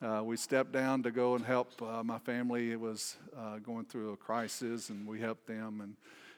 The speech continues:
now we've got to go back up to Huntsville, and I have a son, uh, my number three son. I, I can't remember their names, so I use numbers.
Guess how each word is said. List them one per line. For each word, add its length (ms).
now 160
we've 540
got 180
to 80
go 120
back 300
up 140
to 120
Huntsville, 460
and 100
I 140
have 140
a 40
son, 520
uh, 220
my 320
number 280
three 340
son. 500
I, 220
I 140
can't 240
remember 280
their 160
names, 380
so 200
I 120
use 380
numbers. 500